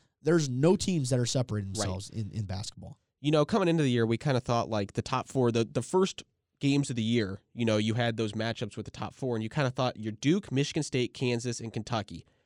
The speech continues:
Speaker 2: were gonna kinda run away with it this year a
Speaker 1: Uh-huh.
Speaker 2: little bit. You're like, "These teams are so, so stacked with talent.
Speaker 1: Yeah.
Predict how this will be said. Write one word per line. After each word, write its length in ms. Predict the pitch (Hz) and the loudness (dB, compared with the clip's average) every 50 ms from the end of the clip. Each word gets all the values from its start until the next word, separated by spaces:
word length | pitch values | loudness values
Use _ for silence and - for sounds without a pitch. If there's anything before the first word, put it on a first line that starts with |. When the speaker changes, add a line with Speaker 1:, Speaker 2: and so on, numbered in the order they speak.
| _ _ | _ _
Speaker 2:
were 80 | _ 117 | _ -2
gonna 160 | 120 120 123 | 0 0 0
kinda 220 | - - 131 117 107 | 2 0 0 2 2
run 160 | 107 117 127 | 4 4 4
away 200 | 123 113 113 107 | 4 2 0 -2
with 160 | 98 95 - | -2 -4 -8
it 100 | 101 95 | -10 -10
this 180 | - 104 110 110 | -8 -8 -6 -4
year 100 | 113 107 | -4 -2
a 20 | |
Speaker 1:
Uh-huh. 40 | 101 113 | -2 -2
Speaker 2:
little 120 | 104 101 | -2 -2
bit. 220 | 98 - 82 - - _ _ _ _ _ _ | -4 -6 -10 -10 -12 _ _ _ _ _ _
You're 100 | 120 117 | 0 0
like, 160 | 117 110 - | 0 0 0
"These 240 | - 151 196 208 - | 2 2 2 2 0
teams 380 | - - 165 147 147 143 139 | 0 2 4 4 4 4 2
are 140 | - - 110 | 2 0 0
so, 880 | - - - - - - - - 170 175 175 180 185 185 185 185 202 - _ | 0 -2 -8 -8 -8 -4 0 2 4 4 6 6 6 6 4 4 2 -4 _
so 460 | - - - - 160 147 147 139 139 | -12 -12 -4 0 0 2 2 2 0
stacked 400 | - - - 127 127 127 123 - | -2 -2 -4 -2 -2 -2 -2 -4
with 100 | 117 - | -8 -6
talent. 380 | - 117 107 98 82 80 - - _ | -6 -6 -6 -6 -6 -10 -14 -14 _
Speaker 1:
Yeah. 180 | 107 104 98 | -8 -8 -8